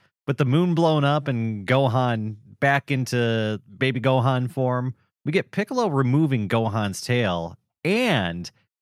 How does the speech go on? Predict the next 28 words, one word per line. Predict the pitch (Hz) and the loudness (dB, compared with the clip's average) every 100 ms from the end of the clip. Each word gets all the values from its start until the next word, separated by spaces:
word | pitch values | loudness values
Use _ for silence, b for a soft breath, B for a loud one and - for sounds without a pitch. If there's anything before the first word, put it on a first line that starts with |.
| _ 110 | _ -2
giving | 185 240 233 | 0 0 -2
him | 226 180 | -2 -2
training | 131 180 190 175 | -2 -2 0 -2
clothes | 139 131 104 98 | -2 -2 -2 -4
as | 95 98 | -6 -8
this, | - 101 - - - - | -6 -8 -8 -14 -16 -6
in | 143 | -2
the | 127 | -2
same | - 190 | -2 -4
color | 180 165 170 147 | -2 -2 0 -2
that | 117 85 | -2 -2
Goku | 107 - 202 | -2 0 0
was | 135 98 | 0 0
wearing, | 104 98 92 90 _ _ - | 0 0 -2 -8 _ _ 0
but | 165 165 - | 2 2 0
with | 123 - | -4 -2
Piccolo's | 147 143 131 117 98 | -2 0 0 0 0
crest | - 143 127 - | -4 0 0 0
on | 107 82 | -4 -4
them. | 78 147 - | -6 -10 -6
And | 110 | -4
I | 110 151 | -2 0
thought | 147 156 | 0 0
that | 131 | 0
was | 110 98 | -2 -4
slick | - - - 135 170 160 | -6 -12 -10 -2 0 0
as | 131 | -2
hell. | 101 85 69 | -4 -6 -8